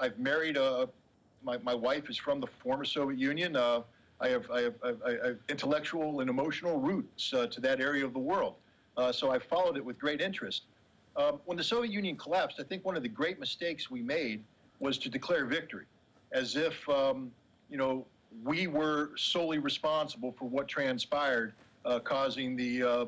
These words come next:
the hammer and sickle to come down and the Russian tricolor to go up. Uh,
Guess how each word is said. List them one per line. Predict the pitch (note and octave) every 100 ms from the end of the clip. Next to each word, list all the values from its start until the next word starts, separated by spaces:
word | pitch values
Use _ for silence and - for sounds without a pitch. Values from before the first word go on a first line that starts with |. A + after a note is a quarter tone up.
| A#2+
the | B2+
hammer | C3+ C#3+ C3+
and | A#2+
sickle | - D3 C#3+
to | B2+
come | C3 C3 A#2+
down | C3 C3 C3
and | A#2+
the | A#2+
Russian | A#2 B2+ - B2
tricolor | B2 B2+ A#2+ B2+ B2+
to | A#2+
go | A2+ B2
up. | D3 - - _ - - - - _ -
Uh, | C#3 C#3